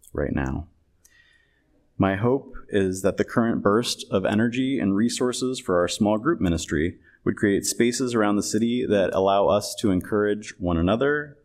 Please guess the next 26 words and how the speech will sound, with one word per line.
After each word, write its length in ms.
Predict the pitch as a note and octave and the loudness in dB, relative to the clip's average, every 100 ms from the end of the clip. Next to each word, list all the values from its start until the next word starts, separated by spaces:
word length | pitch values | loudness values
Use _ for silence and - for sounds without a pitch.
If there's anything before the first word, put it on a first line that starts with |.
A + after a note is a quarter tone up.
| _ - | _ -6
to 80 | F#2 | -2
be 120 | F2+ | 0
rooted 340 | G2+ A2 G#2+ | 0 0 0
in 100 | F#2 | 0
the 60 | F#2 | 0
word, 460 | G2 G#2 G#2+ G#2+ G#2+ | 2 0 0 -4 -6
which 240 | F#2 - | -6 -4
James 540 | - F#2+ F#2 F#2 - - | -2 0 0 -2 -6 -2
says 240 | E2+ E2+ | -2 0
can 160 | - E2 | -2 0
save 240 | A2+ G#2+ | 0 0
us. 360 | C2+ - - - _ _ _ _ _ | -2 -4 -14 -16 _ _ _ _ _
And 140 | A2 G#2+ | 0 2
I 60 | |
hope 360 | G#2 D3+ - - - | 2 0 0 -4 -2
that 160 | G#2 F#2+ | -4 -2
the 120 | D2+ | 0
energy 360 | G2+ G#2+ A2 G#2 | 2 2 0 2
that 140 | G#2 | 2
we 140 | G2+ | 2
invest 500 | F#2+ F#2+ F#2+ - - - _ _ - | 2 2 2 0 -12 -18 _ _ -4
in 120 | G2 | 0
considering 520 | G#2+ F#2+ C#3 A2+ G#2 | 2 2 2 2 4
God's 260 | F#2+ F2 G2+ | 4 2 2
word 220 | G2 F2 | 0 0
together 500 | E2+ G2 A2+ C#3 | 0 2 2 -2